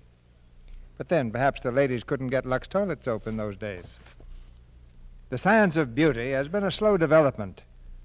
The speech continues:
that probably began with civilization in Egypt about eight thousand years ago. But today it's in full flower. Complexion secrets that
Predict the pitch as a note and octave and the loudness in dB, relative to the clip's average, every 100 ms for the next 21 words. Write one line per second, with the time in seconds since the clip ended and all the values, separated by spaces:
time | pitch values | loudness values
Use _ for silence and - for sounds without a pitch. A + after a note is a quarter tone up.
0 | - C3+ - A3 A3+ E3+ E3+ C3+ A2+ D3 | -4 -4 0 2 4 2 0 -2 0 0
1 | A2+ A2 B2+ A#2 - F#3+ F3+ D#3+ C#3+ D3 | 0 -4 -6 -6 -2 0 2 2 4 2
2 | C#3 C3 C3 C#3 A2+ C#3 - A#2+ C3 C#3 | 0 -2 2 2 2 -2 -2 0 4 4
3 | D3 C#3+ C#3 C3 B2+ C3 C3 A#2+ A#2 B2 | 4 4 4 4 2 2 2 2 0 0
4 | G2+ D#2 - - - - - - - - | 0 -6 -18 -20 -20 -20 -20 -20 -14 -12
5 | G2 A2 C#3 C3+ B2+ B2+ A2 - C3 B2 | -8 0 2 2 0 -4 -6 -4 -2 -2
6 | A#2+ A2 G2 - - - - - - - | -2 -4 -4 -8 -18 -20 -20 -20 -20 -20
7 | - - B2+ G3 G3+ G3+ E3+ F3+ F3+ F3 | -10 -6 2 4 4 0 2 0 2 0
8 | E3+ - C3+ | -2 -4 -4